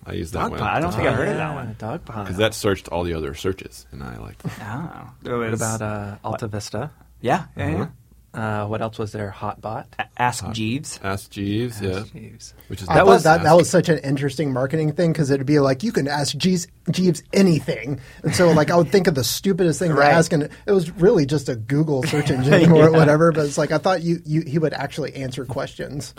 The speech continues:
Speaker 1: <laughs> It's like, "Hello, Mister Jeeves." <laughs> You're so polite.
Speaker 2: It's our first robot butler.
Speaker 1: Yeah, it's true.
Speaker 2: It's so exciting.
Speaker 1: Yeah, it's like people that say, like, that still type in, "Hey Google," in Google before they type something.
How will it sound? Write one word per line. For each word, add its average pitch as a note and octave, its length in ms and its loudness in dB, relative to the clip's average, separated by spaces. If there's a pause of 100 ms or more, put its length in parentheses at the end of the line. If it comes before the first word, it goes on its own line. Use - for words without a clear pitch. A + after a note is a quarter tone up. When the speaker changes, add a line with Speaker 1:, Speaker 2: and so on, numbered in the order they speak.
(340)
Speaker 1:
<laughs> - 100 -10 (880)
It's - 100 -12
like, C3+ 160 -4
"Hello, F3 220 -2
Mister F2+ 260 -6
Jeeves." F2 460 -10 (180)
<laughs> G2+ 180 -6
You're G#2+ 120 -4 (100)
so - 160 -4
polite. F2+ 360 -8 (500)
Speaker 2:
It's B2 180 -4
our D3+ 80 0
first E3 280 -2
robot D#3+ 460 2
butler. D3+ 440 -2 (580)
Speaker 1:
Yeah, D#2 180 -14
it's - 160 -10
true. C3 120 -16
Speaker 2:
It's - 80 -8
so D#3 120 0
exciting. C#3 600 -6 (1000)
Speaker 1:
Yeah, D#2+ 300 -12
it's G2+ 160 -2
like C3+ 80 -4
people A2 240 2
that F#2 80 -4
say, F#2 180 2
like, F2 260 -2
that F#2 120 -12
still G2 200 -2
type F#2 280 -4
in, F2+ 120 -2
"Hey F2 200 -2
Google," E2 500 -4
in E2+ 180 -6
Google D#2+ 300 -4
before D#2+ 240 -6
they D#2 140 -8
type - 240 -12
something. E2 380 -14